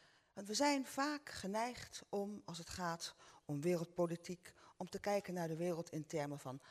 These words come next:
land, in de termen van geo en geopolitiek.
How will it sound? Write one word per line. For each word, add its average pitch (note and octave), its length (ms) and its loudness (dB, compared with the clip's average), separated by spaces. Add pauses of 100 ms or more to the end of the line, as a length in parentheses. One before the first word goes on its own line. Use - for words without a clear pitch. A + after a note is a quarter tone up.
land, C#3+ 540 2
in C3 60 -8
de C3+ 100 -8
termen C#3 280 -2
van C3 200 -6
geo B2+ 600 4
en B2+ 180 -10
geopolitiek. C#3 1120 0